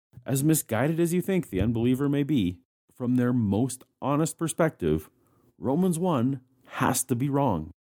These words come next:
and they'll therefore be even more close to the rest of the message. The writer of Romans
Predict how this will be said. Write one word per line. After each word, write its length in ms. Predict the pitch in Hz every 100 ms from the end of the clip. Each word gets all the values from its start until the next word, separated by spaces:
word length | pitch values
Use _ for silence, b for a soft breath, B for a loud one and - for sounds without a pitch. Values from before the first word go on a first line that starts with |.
| _ -
and 160 | 110
they'll 120 | 110
therefore 420 | 107 110 117 127 120
be 120 | 131
even 360 | 113 127 139
more 240 | 127 131 147
close 460 | - 160 120 98
to 140 | - 98
the 100 | 107
rest 320 | 123 127 -
of 80 | 73
the 60 |
message. 500 | 62 64 - - - - _ _ _ -
The 120 | 95
writer 360 | 78 85 87 92
of 100 | 92
Romans 360 | 98 101 110